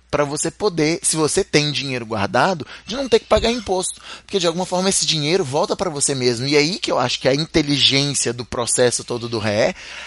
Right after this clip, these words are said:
é de, é, fazer que, olha, tudo bem, você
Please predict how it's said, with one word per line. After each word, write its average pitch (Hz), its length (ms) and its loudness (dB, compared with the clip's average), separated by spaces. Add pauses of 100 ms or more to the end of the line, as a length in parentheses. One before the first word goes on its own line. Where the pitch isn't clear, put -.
é 135 120 6
de, 156 360 -2 (400)
é, 135 220 6
fazer 139 360 2
que, 165 160 -4
olha, 113 280 2 (280)
tudo 202 220 -6
bem, 131 320 0
você 160 760 -2